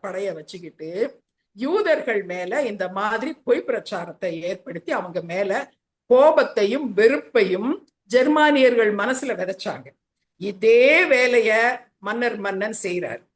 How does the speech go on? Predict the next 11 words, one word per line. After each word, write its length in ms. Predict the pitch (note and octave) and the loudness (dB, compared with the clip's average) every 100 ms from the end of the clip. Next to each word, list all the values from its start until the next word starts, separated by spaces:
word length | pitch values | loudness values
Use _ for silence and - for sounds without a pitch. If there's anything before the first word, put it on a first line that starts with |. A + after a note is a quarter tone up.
| _ _ _ _ _ _ | _ _ _ _ _ _
இது 240 | D3 D#3 | -8 -4
சரியா 500 | D3+ G#3+ A3 A#3+ A#3 | 0 2 2 4 2
தப்பா? 600 | C4 - C#3+ - F#3 - _ _ | 2 -4 -10 -6 -8 -8 _ _
நான் 220 | F#3 G3+ | -2 0
நம்ம 220 | G#3 G#3+ G#3 | 2 0 2
இந்த, 180 | G#3+ G3+ | 2 2
இதை 200 | G#3+ G3+ - | 2 2 4
கேட்கிறவங்களுடைய 840 | C4+ F#4 C#4 A#3+ A3+ G#3+ G3+ F#3+ | 4 4 2 4 4 4 2 0
பொது 220 | B3 B3 | 2 2
இதுக்கே 380 | D4 B3+ A#3+ B3+ | 2 -2 0 0
விட்டுடுறேன். 520 | G#3+ F#3 G3 F3 D3+ | 0 -2 -8 -8 -14